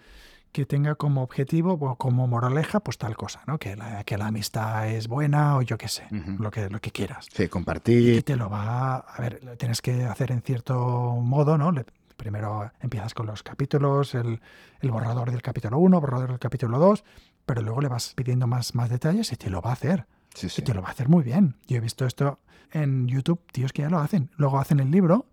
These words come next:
Speaker 1: y lo venden en Amazon.
Speaker 2: Sí, sí. Ten-, tengo un
Speaker 1: A, a, a, o sea, escriben el libro con chat G P T,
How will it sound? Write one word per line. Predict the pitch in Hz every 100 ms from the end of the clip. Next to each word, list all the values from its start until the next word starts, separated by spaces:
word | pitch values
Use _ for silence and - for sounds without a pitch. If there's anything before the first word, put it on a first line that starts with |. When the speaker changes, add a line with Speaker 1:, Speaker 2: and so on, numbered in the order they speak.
| -
Speaker 1:
y | 170
lo | 131
venden | 123 147
en | 151 151
Amazon. | 202 190 110 - - - -
Speaker 2:
Sí, | - - 98
sí. | - 82 _ - - _ -
Ten-, | 87 87
tengo | - 95 92
un | 90 87
Speaker 1:
A, |
a, | 87 82 - 190
a, | - - _ _ _
o | 165
sea, | 175 139 - -
escriben | 160 - 185 196
el |
libro | 180 165
con | 147 123
chat | 165 170
G |
P | 185
T, | 175 185 214